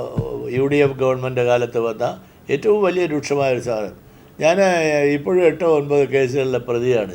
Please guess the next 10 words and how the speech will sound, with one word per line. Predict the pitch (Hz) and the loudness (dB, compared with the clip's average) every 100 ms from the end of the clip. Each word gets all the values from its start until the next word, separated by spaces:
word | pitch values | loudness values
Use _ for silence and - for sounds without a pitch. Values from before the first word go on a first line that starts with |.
| 82 | -12
ഞാൻ. | 71 - - - - - | -16 -20 -20 -20 -12 -4
അതെല്ലാം | 123 123 135 131 123 | 0 2 0 0 -2
എൻ്റെ, | 120 123 120 120 - | 0 -2 -2 -6 -10
ഏ, | 117 110 | -8 -6
സമരങ്ങളുടെ | 113 117 131 131 131 120 98 | -4 -2 -2 -2 -2 -4 -4
ഫലമായിട്ടാണ്. | 107 104 98 87 - - - 107 135 | -6 -8 -12 -14 -20 -20 -14 -6 -4
എനിക്ക്, | 214 240 - - - - - - - | -2 -2 -4 -6 -16 -20 -20 -16 -6
ആ, | 123 131 139 | -4 0 0
ഐക്യരാഷ്ട്രസഭയുടെ, | 147 165 156 143 156 139 117 127 127 127 123 120 117 - - - | 2 4 4 4 0 -2 -2 -2 -2 -2 -2 -4 -6 -16 -20 -18
ആ, | 135 | -8